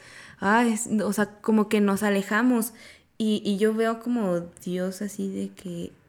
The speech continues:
pues, ya entramos en ese proceso. O sea, también disfrútalo, o sea, estamos disfrutando juntos, o sea, vamos a llevar la fiesta en paz, o sea, tú lo pediste y fue en este tiempo, ¿no?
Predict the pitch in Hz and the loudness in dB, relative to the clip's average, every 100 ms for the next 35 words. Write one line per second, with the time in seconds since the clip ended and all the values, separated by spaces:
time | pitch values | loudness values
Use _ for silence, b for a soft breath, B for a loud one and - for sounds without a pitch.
0 | _ _ _ _ _ _ 190 180 - - | _ _ _ _ _ _ -12 -10 -10 -10
1 | 180 180 202 214 233 247 247 208 214 240 | -10 -8 -8 -6 -4 -2 -2 -2 -2 -4
2 | 233 214 214 226 262 254 B B B B | -6 -6 -6 -6 -6 -8 B B B B
3 | B 196 - 180 180 - 180 196 214 214 | B -12 -6 -6 -6 -6 -2 0 0 -2
4 | 220 - 233 269 294 233 208 185 226 269 | -6 -6 -8 -6 -4 -4 -4 -6 0 0
5 | 277 262 190 190 214 247 247 196 196 196 | 0 -2 -6 -4 0 -2 2 2 4 2
6 | 175 180 175 233 285 220 185 196 214 233 | 2 0 2 2 2 2 2 4 2 2
7 | 208 202 208 208 175 175 180 180 180 B | -2 -2 -2 0 0 2 2 0 0 B
8 | B B - 247 269 233 220 226 240 233 | B B 4 6 6 6 4 6 6 6
9 | 220 196 208 226 233 262 - 214 214 208 | 4 4 4 2 0 -4 -2 0 2 0
10 | 175 175 214 | -2 0 0